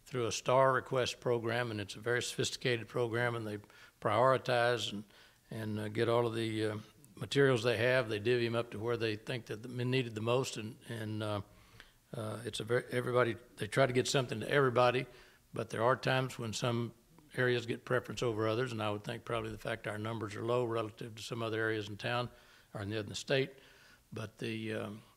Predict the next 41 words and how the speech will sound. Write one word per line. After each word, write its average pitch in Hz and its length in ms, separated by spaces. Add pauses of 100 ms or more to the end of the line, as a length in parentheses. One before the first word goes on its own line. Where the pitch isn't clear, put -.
(360)
but 107 140
they 123 160
say 113 160
they 131 160
do 120 100
not 123 220
have 110 180
anything 139 520
in 139 180
the 139 80
warehouse, 117 720 (580)
uh, 107 360
that - 220
stays 117 340
there 117 160
probably 117 400 (460)
twenty-four 117 440
hours. 95 300
They 101 120
get 113 180
it 113 80
out 117 180
as 92 100
quickly 127 340
as 101 100
possible 123 440
and 107 120
get 110 100
it 120 100
distributed 117 680
throughout 117 340
the 120 60
state, - 460 (640)
and 110 240
that, - 280
uh, 110 280 (240)
there's 110 220
more 139 220
than 123 160
just 120 380 (520)
a, 104 60